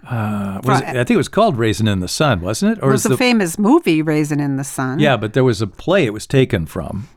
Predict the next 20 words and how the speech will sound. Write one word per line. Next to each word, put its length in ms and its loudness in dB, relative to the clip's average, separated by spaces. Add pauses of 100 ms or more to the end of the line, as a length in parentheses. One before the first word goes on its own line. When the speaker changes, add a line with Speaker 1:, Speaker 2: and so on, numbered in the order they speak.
Speaker 2:
Yeah. 320 -2 (300)
Speaker 1:
And 180 2
I 80 0
don't 120 0
know 80 4
if 100 -4
the 100 -2 (120)
play 160 2
was 160 0
called 300 -2
Raisin 320 0
in 100 -2
the 100 -2
Sun 280 0
or 80 4
Speaker 2:
I, 60 4
Speaker 1:
not. 280 -2
Speaker 2:
I 140 -8
don't 220 -8
know. 180 -8